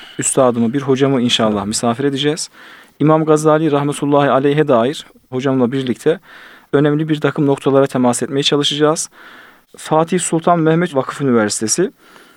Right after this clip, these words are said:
İnsan ve Toplum Bilimleri Fakültesi Türk Dili ve Edebiyatı Öğretim Üyesi Sayın Profesör Doktor Dursun Ali Tokel Hocam. Esasında hocam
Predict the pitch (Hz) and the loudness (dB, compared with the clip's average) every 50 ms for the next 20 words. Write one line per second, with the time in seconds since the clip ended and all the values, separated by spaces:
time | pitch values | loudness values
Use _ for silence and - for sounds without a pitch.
0 | _ _ _ _ 135 143 151 151 - 175 180 180 175 170 - 160 156 - 170 165 | _ _ _ _ 0 0 0 2 2 2 2 0 0 2 0 0 2 2 0 0
1 | 160 151 151 147 143 147 156 170 - 165 - - 165 160 - 165 160 - 185 190 | 2 2 2 2 2 2 0 0 -2 -4 -4 -4 -4 -4 -4 -4 -2 -2 -2 -2
2 | 240 - _ _ _ _ _ _ - - 175 180 180 - 156 160 170 175 160 156 | -2 -4 _ _ _ _ _ _ -2 -2 -2 -2 -2 0 0 2 2 4 4 2
3 | 151 147 151 143 147 - - 165 156 143 143 - - 143 127 113 101 - - - | 2 4 4 2 2 2 2 2 2 2 2 0 -2 -2 -2 -2 0 0 -2 0
4 | - 143 147 156 170 - - - - - 151 147 143 147 143 - 160 156 147 143 | 2 2 2 0 0 -4 -8 -14 -8 -2 0 0 0 0 0 2 2 2 2 0
5 | 123 - - 156 156 156 147 143 143 139 - 151 135 139 160 160 - 135 - 139 | -2 -2 0 0 0 0 0 -2 -2 -2 -2 -2 -2 -2 -2 -2 -4 -2 2 2
6 | 120 107 92 98 87 85 - _ - - - - - - - _ _ - 147 - | 2 2 0 -2 -6 -10 -12 _ -20 -20 -20 -20 -20 -20 -20 _ _ -4 -2 2
7 | 165 156 160 - - 165 160 156 165 160 165 170 180 202 | 2 2 2 2 0 0 2 2 2 2 0 0 -2 -2